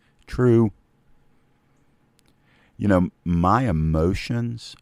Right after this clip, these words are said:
are not always aligned with the truth. My presumptions are not always aligned with the truth. My first thoughts are not always aligned with the truth.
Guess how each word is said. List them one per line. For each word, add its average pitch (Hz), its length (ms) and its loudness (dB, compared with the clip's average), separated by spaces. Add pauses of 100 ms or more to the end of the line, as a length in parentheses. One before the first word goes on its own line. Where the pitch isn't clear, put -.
(160)
are 71 140 -4
not 76 320 -2
always 78 340 0
aligned 73 440 -4
with 76 120 -6
the 82 100 -8
truth. - 560 -10 (1400)
My 95 440 0
presumptions 82 880 -6
are 92 100 -4
not 85 240 -2
always 87 400 -4
aligned 87 500 -6
with 101 120 -12
the 98 80 -10
truth. - 560 -10 (1120)
My 135 220 -4
first - 560 -6
thoughts - 500 -4
are 101 140 -6
not 160 340 -4
always 202 520 -6
aligned 175 440 -4
with 160 220 -6
the - 80 -8
truth. - 540 -8